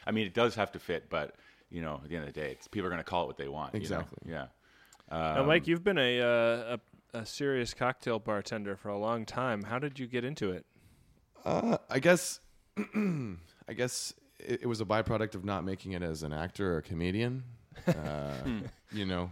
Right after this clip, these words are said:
Speaker 2: bar, bar jobs were always kinda like the, the easy way to make money,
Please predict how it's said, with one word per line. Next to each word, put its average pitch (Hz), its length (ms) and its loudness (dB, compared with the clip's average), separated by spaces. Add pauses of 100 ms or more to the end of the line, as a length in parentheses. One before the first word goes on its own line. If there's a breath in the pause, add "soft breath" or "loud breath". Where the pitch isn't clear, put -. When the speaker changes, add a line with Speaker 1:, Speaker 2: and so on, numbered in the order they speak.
(120)
Speaker 2:
bar, 104 200 2 (180)
bar 113 160 4
jobs 120 360 2
were 123 120 0
always 120 240 2
kinda 113 240 0
like 113 300 -2
the, 95 260 0 (540 soft breath)
the 98 100 -2
easy 104 400 -2
way 98 300 0
to - 180 -8
make 95 280 -4
money, 98 480 -2